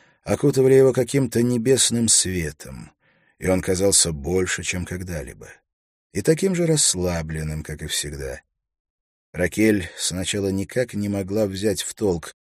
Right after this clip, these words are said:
как ему удаётся быть таким расслабленным после всего произошедшего.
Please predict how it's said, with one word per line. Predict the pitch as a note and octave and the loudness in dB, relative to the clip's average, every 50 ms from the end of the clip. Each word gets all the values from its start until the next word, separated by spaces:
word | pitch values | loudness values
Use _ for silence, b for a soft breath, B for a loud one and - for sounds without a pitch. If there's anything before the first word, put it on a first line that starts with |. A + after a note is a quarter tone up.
| _ _ | _ _
как | _ - A#2 C3 C#3+ C#3+ - - - | _ 2 2 2 2 0 -4 -10 -8
ему | C3 C3 B2+ B2+ B2+ | -6 -6 -4 -4 -4
удаётся | B2 A2+ A#2+ B2 B2 A#2+ B2+ A2 E2 - - F2+ E2+ | -2 0 0 0 0 0 0 -2 0 0 -2 -2 0
быть | E2 F#2+ F2+ - | -2 -2 -2 -2
таким | _ - F2+ - - G2+ G2 F#2+ | _ -4 -4 -2 -2 -2 0 0
расслабленным | F2+ F2 D#2+ - - - - D2+ G2 A#2+ A#2 G2+ F#2+ G#2 G2+ F#2+ F2+ F2 D#2 | 0 0 2 2 2 2 0 0 -2 -2 -2 -2 -4 -4 -2 -2 -2 -4 -4
после | - A2 A2 G2+ - - G2 F#2+ | -6 -8 -8 -8 -6 -8 -8 -8
всего | F2+ - - - G2 F#2+ F#2 E2+ D#2 | -4 -4 -4 -2 -2 -4 -6 -6 -6
произошедшего. | - D#2+ E2 E2 E2+ F2 E2+ D#2 - - - - - - - A1 A1 G1+ - | -8 -8 -8 -8 -8 -8 -10 -10 -10 -12 -12 -10 -10 -12 -12 -12 -18 -20 -20